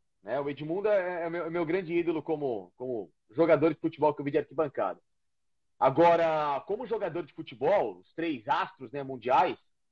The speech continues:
é, que eu coloco na minha prateleira, é, o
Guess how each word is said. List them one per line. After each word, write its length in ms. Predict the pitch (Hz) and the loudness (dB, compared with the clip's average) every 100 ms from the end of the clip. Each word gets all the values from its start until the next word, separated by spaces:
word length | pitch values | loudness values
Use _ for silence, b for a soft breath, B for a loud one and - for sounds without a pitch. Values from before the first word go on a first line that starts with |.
| _ _ _ | _ _ _
é, 400 | 113 120 117 110 - | -4 0 2 0 -2
que 40 | |
eu 80 | 131 | -8
coloco 400 | 143 131 160 165 | -4 -2 -2 -2
na 100 | 143 | -6
minha 140 | 135 - - - | -8 -10 -16 -6
prateleira, 720 | 143 - 123 156 170 107 - _ | -4 -4 -2 0 0 -2 -4 _
é, 500 | 107 107 104 98 92 _ _ _ _ - | -10 -8 -6 -8 -12 _ _ _ _ -6
o 580 | 123 123 120 110 104 | 0 4 4 4 0